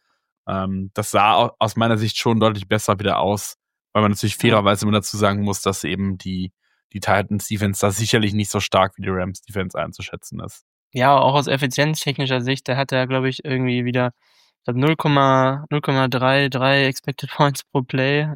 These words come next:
Speaker 2: Ähm, also
Speaker 1: Ja.
Speaker 2: hat schon gepasst aus effizienztechnischer Sicht, wie er den Ball übers Feld bewegt hat, aber einzelne Plays, äh, wenn man sich das so anschaut,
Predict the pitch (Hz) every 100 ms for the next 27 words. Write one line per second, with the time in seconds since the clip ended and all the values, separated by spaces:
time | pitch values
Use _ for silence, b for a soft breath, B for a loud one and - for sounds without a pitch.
0 | - 127 123 123 123 123 _ 127 120 110
1 | - - _ _ _ - - 135 135 -
2 | 147 - 139 139 131 127 139 - 143 143
3 | 135 131 139 143 - b b b b -
4 | 139 135 131 139 139 135 - 147 - 135
5 | 139 139 135 131 127 120 139 - 139 131
6 | - 135 147 147 - - 131 127 131 131
7 | 135 127 - - 139 - 135 135